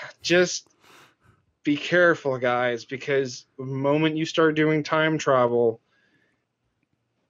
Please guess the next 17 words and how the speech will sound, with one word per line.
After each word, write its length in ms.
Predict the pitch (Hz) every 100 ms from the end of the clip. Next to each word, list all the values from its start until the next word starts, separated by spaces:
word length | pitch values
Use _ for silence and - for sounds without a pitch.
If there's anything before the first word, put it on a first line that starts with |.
| -
and 240 | 151 139
not 320 | 139 143 143
as 260 | 147 147 131
kind 320 | - 156 156
of, 240 | 151 139 131 _ _ _ _ _ - - -
I 80 | 180
see, 240 | 202 269
like, 140 | 233 233 214
I'm 100 | 202
saying 380 | - 202 240
this, 160 | 262 254
but 100 | 220
then 140 | 208
I'm, 100 | 196 - -
I'm 140 | 180
thinking 400 | 160 208 202 196
of, 240 | 180 170